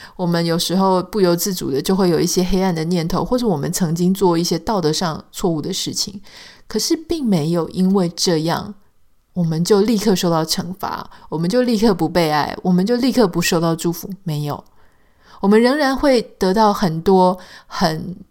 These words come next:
也许并不是这么名实相符。你知道我的意思，就是说，有些人也许他外遇了，有些人也许他有偷偷的窃盗，偷偷的偷窥别人，可是他仍然在他愿意悔改，或者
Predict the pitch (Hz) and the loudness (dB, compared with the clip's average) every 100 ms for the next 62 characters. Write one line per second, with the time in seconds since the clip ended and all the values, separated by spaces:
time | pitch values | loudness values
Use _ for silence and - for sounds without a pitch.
0 | _ - 196 214 208 185 226 208 180 - | _ -2 0 2 0 -2 -2 0 -2 -2
1 | 208 175 - _ 233 208 180 156 175 175 | -2 -4 -6 _ 2 4 2 -2 -2 0
2 | 190 185 175 170 175 190 160 175 202 170 | 2 2 2 0 0 -2 -4 0 2 2
3 | 165 196 190 165 240 240 233 254 - _ | 2 0 -2 -2 -2 0 -2 -4 -20 _
4 | - - _ - 190 294 254 220 214 185 | -20 -20 _ -4 0 2 4 6 6 4
5 | 196 190 208 196 190 175 - - - - | 2 2 4 2 0 -2 -2 -8 -14 -20
6 | _ _ _ _ _ - 190 202 214 190 | _ _ _ _ _ 0 2 4 4 4
7 | 180 185 175 180 180 165 160 196 196 190 | 2 0 -2 -2 0 0 0 0 2 2
8 | 185 165 156 - - _ _ - 202 180 | 2 0 -4 -8 -18 _ _ 0 0 2
9 | 196 175 170 196 190 196 185 180 - - | 0 0 -4 -4 0 2 2 0 -4 -6
10 | - 196 208 190 170 - 175 214 - - | -4 2 0 2 -2 -4 -8 -14 -16 -20
11 | - 226 233 320 302 269 185 196 208 175 | -8 -4 -4 -4 -4 0 2 2 2 0
12 | 165 190 - - 262 233 233 233 214 208 | -2 -8 -10 -6 -4 0 2 4 2 2
13 | 185 180 185 180 202 | 2 4 4 4 2